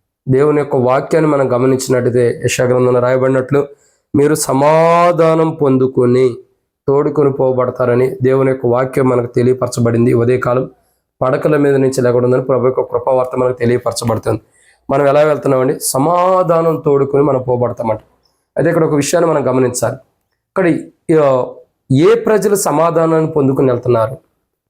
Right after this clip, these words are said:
ఎందుకంటే సమాధానాన్ని పొందుకుని మీరు వెళ్తారని దేవుని వాక్యం అంటుంది. కాబట్టి ఏ ప్రజలు సమాధానాన్ని పొందుకుని వెళ్తున్నారు అని అంటే, రండి మొదటి మాటను మనం చూద్దాం. యెషయా గ్రంథము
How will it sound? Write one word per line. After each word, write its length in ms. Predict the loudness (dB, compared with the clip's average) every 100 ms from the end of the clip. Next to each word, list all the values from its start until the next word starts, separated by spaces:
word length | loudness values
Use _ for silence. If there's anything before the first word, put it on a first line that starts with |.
| -2
ఎందుకంటే 600 | 0 0 0 0 -2 -12 _ _
సమాధానాన్ని 680 | -6 -2 0 2 2 2 0
పొందుకుని 400 | 0 0 0 0
మీరు 160 | 0 0
వెళ్తారని 380 | 0 0 0 2
దేవుని 220 | 2 2
వాక్యం 340 | 0 -2 -2
అంటుంది. 220 | -4 -4 -8 _ _ _ _ _
కాబట్టి 240 | -2 0 2
ఏ 160 | 2
ప్రజలు 380 | 2 0 2 0
సమాధానాన్ని 640 | 0 0 0 2 0 0 -2
పొందుకుని 460 | -2 0 0 0
వెళ్తున్నారు 640 | 0 -2 0 2 2 0 -2 _ -4
అని 100 | -2
అంటే, 360 | -2 -2 -4 -10 _ _ -4
రండి 160 | 0 0
మొదటి 300 | 0 2 2
మాటను 300 | 2 2 2
మనం 240 | 0 -2 -2
చూద్దాం. 280 | -2 -2 -4 -10 _ _ _
యెషయా 260 | -2 0 0
గ్రంథము 540 | 2 2 2 2 -2